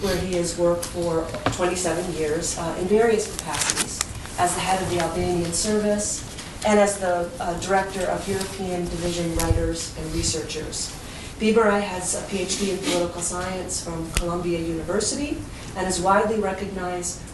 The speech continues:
for his expertise on Eurasian affairs and U S foreign policy objectives in the region. Besides writing many articles, he has author-, authored three books on Albania.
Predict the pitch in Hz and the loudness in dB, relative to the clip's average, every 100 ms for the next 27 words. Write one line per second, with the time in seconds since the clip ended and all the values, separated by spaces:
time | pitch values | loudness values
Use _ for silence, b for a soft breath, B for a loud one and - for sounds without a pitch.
0 | - 180 175 175 - 196 - 180 180 180 | -4 -2 0 0 -2 -6 -6 -4 -4 -4
1 | 175 175 170 175 180 180 175 165 - - | -2 0 2 2 0 0 0 0 -4 0
2 | 208 220 226 226 - B B B 185 175 | 2 4 4 2 -2 B B B -4 0
3 | 175 180 175 175 - - 175 175 170 165 | 0 2 2 4 2 0 0 -2 -2 -2
4 | 160 - 160 160 156 - 156 156 - 165 | -2 -2 -6 -4 -6 -6 -8 -6 -6 -4
5 | 156 160 190 180 156 165 - - B B | -4 -2 -2 -2 -4 -6 -10 -10 B B
6 | B B B B 208 220 214 208 202 190 | B B B B 4 6 6 6 4 4
7 | 196 190 208 226 190 175 170 175 202 - | 0 0 2 2 2 0 0 -2 -2 -4
8 | - - - 202 185 175 175 190 - 165 | -8 -10 -2 0 4 4 2 -4 0 4
9 | - 190 175 175 - - - 233 196 202 | 4 2 -2 -4 -8 -8 -2 0 2 2
10 | 196 180 160 156 156 165 202 262 311 339 | 2 -2 -2 -4 -4 0 0 2 2 0